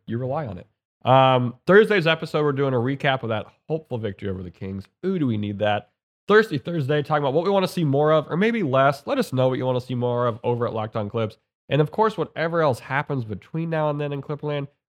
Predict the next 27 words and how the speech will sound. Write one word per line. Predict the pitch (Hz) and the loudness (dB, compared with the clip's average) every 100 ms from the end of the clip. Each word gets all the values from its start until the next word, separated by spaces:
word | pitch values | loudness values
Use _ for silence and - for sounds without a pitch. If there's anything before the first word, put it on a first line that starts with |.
| - | -2
Will, | 123 127 101 | 4 6 6
if | 107 180 | 2 -4
you | 196 | -2
had | 196 | -2
a | 175 | -2
friend | - 135 127 | -2 -2 -2
who | 120 | -2
was | 117 107 | -4 -4
a | |
long | 104 107 107 | -4 -4 -4
haul | 107 104 | -6 -8
trucker | - 104 - 98 | -4 -6 -4 -6
and | 95 | -6
was | 95 | -6
like, | 95 90 | -8 -10
"I | |
love | 90 101 | -8 -6
the | 110 | -6
Clippers, | 107 98 104 92 | -8 -10 -10 -12
what | 90 90 | -12 -12
can | |
I | 104 | -8
listen | 104 95 | -8 -8
to | 107 | -10
when | 107 | -8
I'm | 113 | -8
driving?" | 92 87 85 | -10 -12 -14